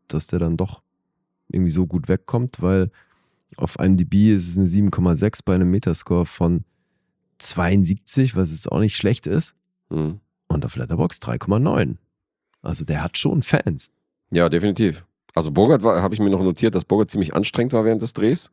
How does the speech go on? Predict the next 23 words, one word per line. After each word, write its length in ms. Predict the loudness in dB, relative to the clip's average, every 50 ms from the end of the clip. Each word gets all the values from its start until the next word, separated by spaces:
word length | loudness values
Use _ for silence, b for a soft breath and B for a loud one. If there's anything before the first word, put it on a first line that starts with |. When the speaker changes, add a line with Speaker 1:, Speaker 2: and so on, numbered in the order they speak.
| _ _ _ _
Speaker 2:
Und, 260 | -8 -6 -6 -6 -2
ähm, 320 | 0 0 0 0 0 -4 -8 b b b b b b b b b b b b b b b b
auch 120 | -6 0 2
wenn 100 | 4 2
er 60 | 2
für 120 | 0 -2
Cary 240 | -2 0 0 2 4
Grant 220 | 6 4 4 4
dann 120 | 2 2 4
so 100 | 4 4
nachgerückt 520 | 4 4 2 2 2 2 2 2 2 2
ist. 260 | 0 0 0 -2 -8 _ _ _ _ _ _ _ _ _ _ _ _ _ _ -2 2
Ähm, 560 | 2 4 4 4 2 2 2 0 -2 -4 -8 _ -20 -20
Speaker 1:
Jetzt 120 | -12 -8 -4
Speaker 2:
übrigens, 320 | 0 0 0 0 -2 -8 -10 -14 _ _ _
die 80 | -8 -4
Begründung 400 | -2 -2 0 0 2 2 4 2
ist 120 | 2 0 -2
auch 100 | -4 -2
krass, 260 | -2 -2 -2 -2 0
weil 200 | 0 0 0 -2
Cary 320 | -2 0 2 2 2 2
Grant 340 | 2 2 2 2 2 -2 -4